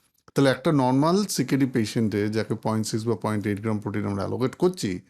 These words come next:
তার সারাদিনে যদি চল্লিশ গ্রাম প্রোটিন থাকে, এক বাটি ডাল খেলে তার প্রোটিন ডাল থেকে অ্যালোকেশন হয় hardly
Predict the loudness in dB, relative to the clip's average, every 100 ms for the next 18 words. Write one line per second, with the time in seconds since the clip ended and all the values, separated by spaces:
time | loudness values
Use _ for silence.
0 | _ -20 -20 -20 -14 -2 2 4 2 0
1 | 0 2 4 4 2 2 2 4 4 4
2 | 4 4 2 2 0 -4 -10 -12 _ _
3 | _ _ -4 0 0 2 2 2 2 2
4 | 2 2 0 0 -2 0 0 0 0 -2
5 | -2 0 0 0 -2 -2 -4 -2 -2 -2
6 | -2 -2